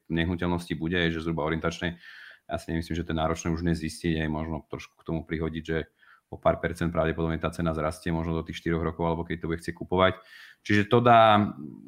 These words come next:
určite jednu odpoveď, dôležitú odpoveď, že koľko budem potrebovať tých vlastných zdrojov.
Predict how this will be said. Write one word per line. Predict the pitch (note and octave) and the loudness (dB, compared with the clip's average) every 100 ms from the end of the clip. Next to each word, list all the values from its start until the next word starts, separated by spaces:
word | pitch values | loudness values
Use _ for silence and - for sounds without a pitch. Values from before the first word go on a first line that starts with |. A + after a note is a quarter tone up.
| C#2 | -12
určite | F#2 A2+ - A#2 A2+ | -4 -4 -2 0 4
jednu | G2+ G#2+ G#2+ G2 | 6 6 6 4
odpoveď, | G2 - G#2 G#2 F#2+ | 4 2 4 4 4
dôležitú | F#2 F#2 F#2+ F#2 F#2 F2+ | 2 2 2 0 -2 -2
odpoveď, | F#2 F#2 F2 | 0 0 0
že | |
koľko | - F2+ F2+ | -2 -2 -2
budem | F#2 F2 | -2 -2
potrebovať | F2 F#2 F2+ F2 | -2 0 0 0
tých | F2 | 0
vlastných | E2+ F#2 E2 | 0 0 -4
zdrojov. | E2 F2+ F#2+ F2+ | 2 4 4 2